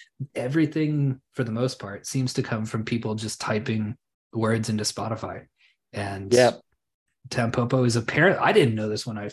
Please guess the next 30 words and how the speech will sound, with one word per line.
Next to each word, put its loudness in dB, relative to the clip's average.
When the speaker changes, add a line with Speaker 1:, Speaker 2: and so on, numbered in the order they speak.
Speaker 1:
first -6
started -8
watching -2
it. -8
I, -6
I -2
thought 4
it 2
was -2
a -2
lovely 0
movie, 2
but -10
I, -8
I -2
didn't 4
realize -2
that -6
people 0
really -4
fucking -16
love -6
that -10
movie. -14
So -6
Speaker 2:
R-, -10
rabid 2
fan -4
Speaker 1:
Yeah. 0
Speaker 2:
base. -4